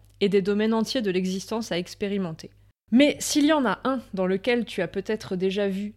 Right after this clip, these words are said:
tout ce que tu avais à voir, c'est celui des fourchettes. Cet inventaire va prendre la forme d'un exercice de relaxation. Je vais te demander de fermer les yeux et de visualiser une grande pièce vide.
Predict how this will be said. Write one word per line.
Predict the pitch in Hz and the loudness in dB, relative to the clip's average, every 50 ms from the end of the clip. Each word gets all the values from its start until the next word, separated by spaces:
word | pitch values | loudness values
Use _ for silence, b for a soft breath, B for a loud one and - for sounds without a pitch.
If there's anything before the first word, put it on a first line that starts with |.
| - - | -16 -10
tout | - 294 285 | -8 -8 -8
ce | 285 - | -6 -8
que | - 196 | -8 -10
tu | - - - 190 | -6 -4 -2 -2
avais | 185 180 202 220 | 0 0 0 0
à | 190 175 | 0 0
voir, | 160 156 170 170 180 214 220 - - _ _ - - | -2 -4 -4 -2 -2 -4 -4 -6 -12 _ _ -20 -18
c'est | - - 269 262 | -10 -8 -8 -6
celui | - - 196 214 247 | -4 -4 -4 -2 0
des | 202 196 | 0 0
fourchettes. | 175 - - 185 - - - - - - - - - _ - b b b b b b b b | -2 -2 -8 -8 -8 -8 -8 -8 -12 -16 -20 -20 -20 _ -20 b b b b b b b b
Cet | - - 208 - | -8 -6 -4 -2
inventaire | 262 262 233 214 202 - 254 254 240 | -2 0 0 0 0 0 -2 -2 0
va | 196 175 | -2 -4
prendre | 165 - - 240 233 220 185 180 | -4 -4 -6 -4 -4 -2 -2 -2
la | 170 170 | -2 -4
forme | - - - 185 180 185 196 196 - _ _ _ _ _ | -6 -6 -6 -6 -6 -6 -6 -8 -10 _ _ _ _ _
d'un | - 160 156 | -8 -6 -6
exercice | 165 180 175 175 170 165 165 - - - 160 156 - - - - _ _ - - | -6 -6 -6 -8 -10 -10 -12 -12 -12 -12 -12 -12 -14 -18 -20 -20 _ _ -14 -12
de | 165 | -10
relaxation. | 160 156 156 147 139 147 - - - 147 - - - - - - _ _ _ _ _ _ _ _ _ _ b b b b b b b - | -8 -8 -8 -8 -10 -12 -14 -16 -16 -16 -16 -16 -18 -20 -20 -20 _ _ _ _ _ _ _ _ _ _ b b b b b b b -8
Je | - 185 | -6 0
vais | 175 196 208 | 0 0 0
te | - 196 | 0 0
demander | 175 185 208 214 202 196 190 175 180 190 - - - - | 0 2 2 2 2 0 0 0 -2 -4 -6 -12 -14 -12
de | - | -10
fermer | 156 - - 208 196 202 208 202 | -10 -6 -4 -2 -2 0 0 0
les | 170 160 156 147 143 | -2 -4 -6 -8 -10
yeux | 143 143 - - _ _ - | -10 -10 -12 -18 _ _ -12
et | 165 | -10
de | 139 165 | -8 -8
visualiser | 165 156 185 196 190 196 196 175 175 175 170 208 202 | -8 -6 -8 -6 -6 -6 -6 -6 -6 -6 -4 -4 -4
une | 175 160 | -4 -4
grande | 156 165 156 175 185 185 180 | -6 -6 -6 -4 -4 -4 -6
pièce | - - 165 160 151 160 151 | -6 -8 -8 -8 -8 -10 -12
vide. | 151 147 - - 190 | -12 -12 -14 -14 -18